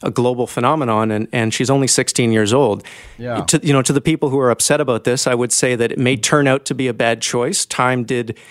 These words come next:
Speaker 1: uh, pick Joseph Stalin twice as their Person of the
Speaker 2: <laughs>
Speaker 1: Year,
Speaker 2: Yeah.
Speaker 1: uh, picked Adolf Hitler once, so,
Speaker 2: Oh.
Speaker 1: uh, and, uh, Richard Nixon twice. So, you know, th-, these are not always good choices, but the, the, the point of the
Speaker 2: <laughs>
Speaker 1: exercise is to,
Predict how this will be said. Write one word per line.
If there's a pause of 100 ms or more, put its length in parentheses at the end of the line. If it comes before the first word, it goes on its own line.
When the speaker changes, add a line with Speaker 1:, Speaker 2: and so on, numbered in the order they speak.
(240)
Speaker 1:
uh,
pick
Joseph
Stalin
twice
as
their
Person
of
the
Speaker 2:
<laughs>
Speaker 1:
Year, (280)
Speaker 2:
Yeah.
Speaker 1:
uh,
picked
Adolf
Hitler
once,
so, (340)
Speaker 2:
Oh.
Speaker 1:
uh,
and,
uh,
Richard
Nixon
twice.
So,
you
know,
th-,
these
are
not
always
good
choices,
but
the,
the,
the
point
of
the
Speaker 2:
<laughs>
Speaker 1:
exercise
is
to,